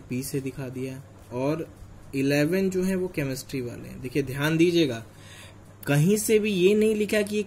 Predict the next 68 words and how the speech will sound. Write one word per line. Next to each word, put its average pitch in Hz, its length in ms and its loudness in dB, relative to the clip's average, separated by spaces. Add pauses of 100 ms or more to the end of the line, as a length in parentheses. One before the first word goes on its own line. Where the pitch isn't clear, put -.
केवल 190 340 6
maths 175 280 2
पढ़ 135 180 -6
रहे 113 200 -8
हैं। 117 140 -14 (400)
Maths 135 260 -2
के 180 100 -8
साथ 175 160 -4
हो 185 100 -4
सकता 180 220 -6
है 180 60 0
physics 180 340 -4
but, 175 200 -6
आप 143 220 -6
लोग 170 140 -4
की 175 80 -2
तरह 175 200 -2
हो, 175 160 -6 (260)
Physics 143 240 -2
भी 156 100 -2
पढ़ 156 180 -4
रहे 160 160 -4
हो, 156 60 -4
केमिस्ट्री 147 400 -6
भी 147 60 -8
पढ़ 147 100 -6
रहे 147 160 -8
हो, 165 60 -12 (480)
ठीक 165 120 -4
है। 170 100 -2 (380)
तो 135 60 -4
ये 165 160 2
सभी 175 460 0 (100)
only 175 380 2
जहाँ 196 200 2
लिखा 196 240 2
रहेगा 208 240 0
वहीं 185 280 0
आप 180 160 -4
मानोगे 165 360 -2
कि 175 140 -2
केवल 151 300 0
ये 151 80 2
वो 143 220 -2
पढ़ 110 120 -6
रहे 107 200 -12
हैं। 113 100 -16 (180)
तो 123 80 -4
अभी 156 220 0
आपको 170 220 0
ये 185 120 6
मान 180 200 0
के 180 100 -2
चलना 180 260 -2
है 185 60 -2
कि 185 120 2
math 165 340 -2
वाला 180 340 -2 (180)
physics 156 260 2
भी 175 100 0
पढ़ 175 160 -4
रहा 175 120 -2
होगा, 180 160 0
chemistry 147 420 -4
भी 139 80 0
पढ़ 117 140 -10
रहा 110 180 -12
होगा, 127 240 -14